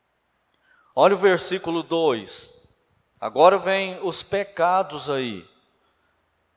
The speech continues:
nesse versículo dois. Ele diz assim: "Pereceu da terra o piedoso",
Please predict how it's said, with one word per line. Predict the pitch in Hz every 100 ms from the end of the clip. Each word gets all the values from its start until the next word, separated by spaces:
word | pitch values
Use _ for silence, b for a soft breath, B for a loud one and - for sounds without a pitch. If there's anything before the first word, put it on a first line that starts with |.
| _ -
nesse | 127 143 151 147 143 147 143
versículo | 147 147 - 139 139 139 123
dois. | 127 113 101 87 - - _ _ _ _ _ _ _ _ _ _ 123
Ele | 156
diz | 156 151 175 147
assim: | 147 - 156 135 107 _ _ _ _ -
"Pereceu | 170 196 185 170 - 185 220 226
da | 208 190
terra | - 165 170 139
o | 139
piedoso", | 139 147 147 113 123 165 233 226